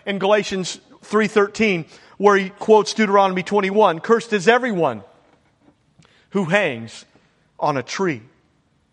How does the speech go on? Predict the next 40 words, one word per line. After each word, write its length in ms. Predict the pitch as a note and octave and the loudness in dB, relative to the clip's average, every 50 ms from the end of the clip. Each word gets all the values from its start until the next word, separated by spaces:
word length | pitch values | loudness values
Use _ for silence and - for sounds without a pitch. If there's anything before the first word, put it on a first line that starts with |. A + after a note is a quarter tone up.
| _ _ _ _ _ _ _ _ - | _ _ _ _ _ _ _ _ -8
You 60 | F3 F3 | -4 0
know, 60 | F3 | 0
that's 200 | F#3+ G3+ G3 - | 0 0 0 -4
what 80 | F#3+ | -10
Christ 380 | - - F#3+ F3+ F3 - - - | -4 0 0 0 0 -2 -8 -16
became. 480 | D#3+ - - - D#3+ D#3+ G3 G3+ F#3 - _ _ _ _ _ _ _ _ _ _ _ _ _ _ _ _ _ _ _ _ _ _ _ _ _ - | -16 -14 -10 -10 -10 -8 -10 -12 -16 -20 _ _ _ _ _ _ _ _ _ _ _ _ _ _ _ _ _ _ _ _ _ _ _ _ _ -4
He 80 | A3 | -2
became 340 | F#3 G#3 - G#3+ G#3 G3+ F#3+ | -2 -2 0 2 0 2 0
a 60 | F3+ | -2
cursed 480 | - - - A3 A3 G#3+ G#3 - - G3 | -4 -2 0 2 2 2 0 -4 -6 -4
man, 280 | G3+ G3 F#3+ E3+ E3 | -2 0 0 0 0
not 200 | E3+ F#3+ G#3 A3 | 2 2 2 2
because 260 | B3 A3+ - A3+ G3+ F3+ | 0 0 0 0 0 0
he 100 | G#3+ G3+ | -2 -2
was 140 | F#3+ E3 C3+ | -2 -4 -2
guilty. 460 | - A3 A#3 B3+ B3+ A#3+ - F3 F3 | 4 6 6 6 4 2 -2 -2 2
No, 220 | G3+ A#3 A3 E3+ | 4 4 4 4
he 100 | D3+ F#3 | 4 0
wasn't. 400 | G3+ G3 C4 D#4+ C4 - E3+ D#3+ | 2 4 4 4 4 2 0 -2
He 80 | F#3 A3 | 0 2
never 240 | B3 C4+ B3+ A3 G3 | 2 2 2 0 -2
sinned. 360 | - - - D4 A#3+ F3 E3 | -4 -2 0 0 0 0 0
He 120 | G3 A3 | 0 0
only 220 | A3 G#3+ G#3+ G#3 F#3+ | 0 2 2 0 0
did 180 | G#3 G#3+ F3+ | 0 -2 0
good. 280 | E3+ C#4 C#4 G3 C3+ - - - - - - | 4 4 4 4 4 0 -6 -20 -18 -8 -2
He 80 | A3 A3+ | 0 4
lived 180 | A#3+ A#3 F#3+ | 4 4 4
a 80 | A3 A3 | 4 0
completely 500 | - A3+ A3 - A3 A#3+ A3 G3+ G#3 G#3 | 0 0 -2 0 -4 -4 0 2 2 4
obedient 420 | G#3 G3 F#3+ G#3+ G#3 G3+ G3 G3+ | 4 2 2 0 2 2 0 0
and 80 | G#3+ - | -2 2
perfect 280 | G3+ G#3+ F3+ F#3 E3+ G#3+ | 2 2 2 2 2 4
life. 220 | C#4+ D4 A3+ - | 6 6 6 4
But 100 | - A#3 | 2 2
look, 280 | A#3+ A#3 F#3+ - - - - - - - _ _ _ _ _ - | 4 4 4 4 -2 -16 -20 -20 -20 -20 _ _ _ _ _ -8
he 100 | A#3 A3 | -6 -4
became 440 | A3+ A3 - - A3+ B3 B3+ A#3 | -4 -4 -2 0 2 2 2 2
a 60 | A3 G3 | -2 -4
curse 560 | - - - C#4+ D4+ C#4 A3+ G3 - - | -4 -2 0 2 2 4 2 0 -2 -10